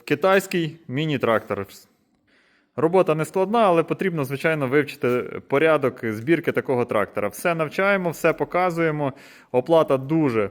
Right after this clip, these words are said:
хороша. Є робоче місце. Е, оплата відразу після збірки певного, е, міні-трактора.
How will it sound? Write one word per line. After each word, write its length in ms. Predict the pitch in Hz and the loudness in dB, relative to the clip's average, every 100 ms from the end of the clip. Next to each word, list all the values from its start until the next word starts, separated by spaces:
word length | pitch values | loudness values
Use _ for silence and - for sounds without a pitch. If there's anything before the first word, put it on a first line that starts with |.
| - | -4
хороша. 540 | - 156 196 - 156 135 _ _ _ _ _ 117 | -2 2 2 0 -4 -6 _ _ _ _ _ -6
Є 220 | 147 156 | 2 2
робоче 380 | 143 147 147 151 | 4 2 0 -2
місце. 500 | 190 196 - 160 139 - _ _ _ _ _ _ _ _ _ | -2 -2 -2 -2 -4 -12 _ _ _ _ _ _ _ _ _
Е, 100 | 117 | -4
оплата 460 | 110 135 180 190 170 | -2 0 2 4 4
відразу 420 | 143 151 170 147 | 2 2 2 2
після 400 | - 170 165 139 | -2 -4 0 0
збірки 480 | 117 120 180 160 139 | -2 0 0 2 -2
певного, 640 | - 151 147 127 127 123 | 2 2 2 -2 2 4
е, 340 | 113 104 90 104 | 4 0 -4 -4
міні-трактора. 800 | 127 127 107 101 92 - 92 | -4 -2 -2 -2 -2 -2 -6